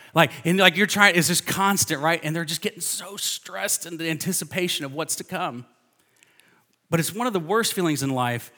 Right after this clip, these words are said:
is when we are waiting on God. Have you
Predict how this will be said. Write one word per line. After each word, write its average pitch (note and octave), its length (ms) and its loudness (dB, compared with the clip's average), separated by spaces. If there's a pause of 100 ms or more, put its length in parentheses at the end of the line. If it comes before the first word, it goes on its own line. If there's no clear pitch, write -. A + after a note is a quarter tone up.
(240)
is A#2+ 140 -6
when D3 180 -2
we C#3+ 80 0
are C3+ 80 -2
waiting B2+ 580 -6 (320)
on A2+ 180 -10
God. G#2 320 -14 (1200)
Have D#3 180 -2
you D#3 300 -2